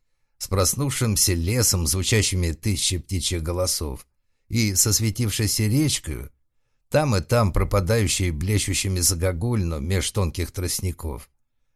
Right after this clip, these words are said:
всю усыпанную ногими ребятишками, зазывающими на купание. И потом уже, наконец, чувствует, что в носу у него сидит гусар. Таково совершенно было в первую минуту положение обитателей и чиновников города.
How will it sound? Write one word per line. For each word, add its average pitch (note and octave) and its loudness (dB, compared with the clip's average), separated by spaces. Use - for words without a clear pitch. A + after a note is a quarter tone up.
всю - -2
усыпанную G#2 4
ногими F#2+ 2
ребятишками, F2+ 0
зазывающими F2 0
на E2+ -2
купание. D#2 -4
И G2 4
потом C#3 2
уже, D#3 0
наконец, C3+ 2
чувствует, G#2 0
что F#2 0
в F2+ -2
носу G2+ 0
у F#2 2
него E2+ -2
сидит D#2+ 0
гусар. C#2+ -2
Таково C#3+ 2
совершенно A#2 2
было F#2+ 0
в E2 -6
первую G2+ 4
минуту A2 0
положение F2+ 2
обитателей E2 0
и D2+ -4
чиновников E2+ -2
города. C2+ -8